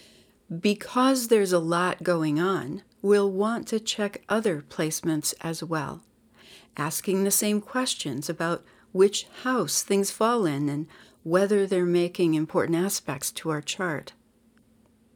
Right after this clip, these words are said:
Check where transiting Venus and Saturn fall in your chart. Mars and Mercury,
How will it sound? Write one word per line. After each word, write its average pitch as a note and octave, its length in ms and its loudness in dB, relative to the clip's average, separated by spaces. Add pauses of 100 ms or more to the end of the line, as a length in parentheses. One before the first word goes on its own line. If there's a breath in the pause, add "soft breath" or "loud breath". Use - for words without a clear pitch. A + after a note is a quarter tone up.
(1500 soft breath)
Check - 460 0 (100)
where F#3+ 420 2
transiting F#3 760 0
Venus E3 580 0
and D#3 240 -2
Saturn D#3 560 -2
fall C#3 560 -6 (180)
in D#3 200 0
your D#3+ 280 2
chart. - 480 -12 (800 loud breath)
Mars G3 560 2
and E3+ 260 0
Mercury, D#3 600 -2